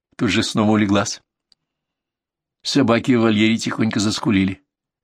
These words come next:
«Что, подружка, рановат тебе ещё в большой мир?»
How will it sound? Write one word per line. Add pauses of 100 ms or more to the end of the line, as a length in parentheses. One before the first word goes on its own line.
(520)
«Что, (380)
подружка,
рановат
тебе
ещё
в
большой
мир?»